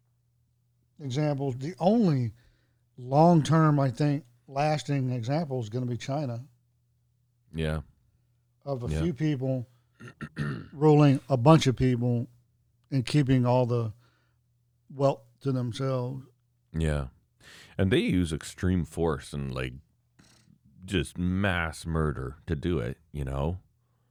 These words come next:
Speaker 2: They
Speaker 1: Well,
Speaker 2: remain
Speaker 1: name another country that can lock down a city of six million or more people with n-,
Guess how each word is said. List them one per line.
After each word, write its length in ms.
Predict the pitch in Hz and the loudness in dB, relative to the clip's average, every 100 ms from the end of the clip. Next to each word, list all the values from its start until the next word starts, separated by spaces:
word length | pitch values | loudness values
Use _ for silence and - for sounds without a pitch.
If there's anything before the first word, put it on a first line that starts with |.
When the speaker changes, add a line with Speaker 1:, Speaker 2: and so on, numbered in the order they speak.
| _ _ _ _ _ _ _ _ | _ _ _ _ _ _ _ _
Speaker 2:
They 160 | 90 85 | -2 2
Speaker 1:
Well, 100 | 80 | 2
Speaker 2:
remain 160 | 85 | 2
Speaker 1:
name 180 | 87 196 | 4 4
another 260 | 180 180 156 | 2 2 0
country 400 | - 175 147 139 | 0 0 2 0
that 160 | 135 | 0
can 140 | 131 127 | -2 -4
lock 280 | 143 143 143 | -2 -2 -2
down 200 | 147 131 | 0 0
a 60 | |
city 300 | - 156 139 | 0 2 2
of 120 | 123 | 0
six 240 | 131 147 - | -2 -4 0
million 280 | 139 127 117 - | 0 0 -2 -4
or 160 | 139 | 0
more 260 | 123 135 123 | 2 2 0
people 500 | 151 165 127 127 117 _ _ _ _ _ _ _ - | 0 0 0 -2 -4 _ _ _ _ _ _ _ -4
with 260 | 151 139 127 - | 2 2 2 -10
n-, 320 | 127 123 143 | -10 -10 -10